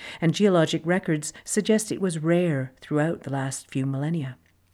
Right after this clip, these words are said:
Researchers did know that oxygen levels dipped every spring and summer when a process called upwelling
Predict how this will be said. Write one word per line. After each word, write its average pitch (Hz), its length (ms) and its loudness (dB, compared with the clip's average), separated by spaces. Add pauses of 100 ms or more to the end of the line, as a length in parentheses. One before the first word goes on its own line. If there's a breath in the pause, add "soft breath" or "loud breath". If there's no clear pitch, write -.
(1160 soft breath)
Researchers 247 600 2
did 214 240 4
know 135 340 2
that - 160 -2
oxygen 156 460 0
levels 151 340 2
dipped - 340 0
every 165 300 2
spring 156 420 0
and 131 160 -2
summer 160 360 0 (220 loud breath)
when 175 120 2
a 170 40 0
process 180 460 0
called 156 340 -2
upwelling 127 560 -2